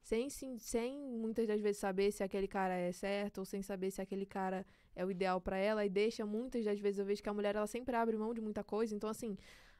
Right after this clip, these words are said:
abre mão dos princípios, abre mão dos valores, abre mão de coisas que ela acredita, porque ela apareceu um cara na vida dela que ela acha que é o amor da vida dela e que, enfim,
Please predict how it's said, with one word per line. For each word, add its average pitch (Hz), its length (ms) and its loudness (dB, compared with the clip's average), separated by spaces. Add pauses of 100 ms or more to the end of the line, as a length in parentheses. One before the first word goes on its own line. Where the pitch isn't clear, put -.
abre 214 280 4
mão 214 160 2
dos 214 120 -4
princípios, 214 640 -2
abre 214 240 2
mão 208 180 0
dos 208 140 -2
valores, 202 720 2
abre 208 200 2
mão 208 160 -2
de 220 100 -2
coisas 214 220 0
que - 80 -8
ela 208 120 2
acredita, 208 520 -2
porque - 240 -6
ela 226 260 0
apareceu 226 340 -2
um 226 40 -8
cara 220 200 -2
na 220 80 -2
vida 214 180 -2
dela 208 260 0
que - 100 -8
ela 233 120 -2
acha 226 160 -4
que 240 220 -8
é 233 40 -4
o 233 60 -4
amor 233 160 -6
da 226 80 -4
vida 220 160 -4
dela 208 260 -2
e 240 40 -2
que, 226 340 -12 (120)
enfim, 196 340 -10